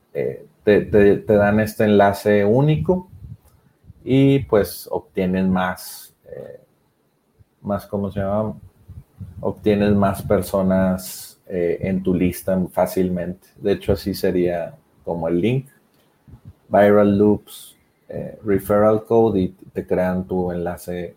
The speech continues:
único para ti. Eh, yo lo integré con, con WordPress y, bueno, está muy,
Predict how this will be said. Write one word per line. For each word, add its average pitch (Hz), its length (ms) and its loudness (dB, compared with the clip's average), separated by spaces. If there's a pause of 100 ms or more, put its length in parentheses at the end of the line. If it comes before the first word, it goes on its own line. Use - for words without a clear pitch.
(160)
único 90 480 -8
para 82 280 -6
ti. - 220 -20 (2250)
Eh, 90 380 0
yo 107 140 4
lo 113 120 4
integré 101 460 2
con, 95 300 -4
con 95 360 -4
WordPress 139 640 2
y, 92 140 0
bueno, 87 460 -6 (200)
está 92 300 -8
muy, 92 500 -4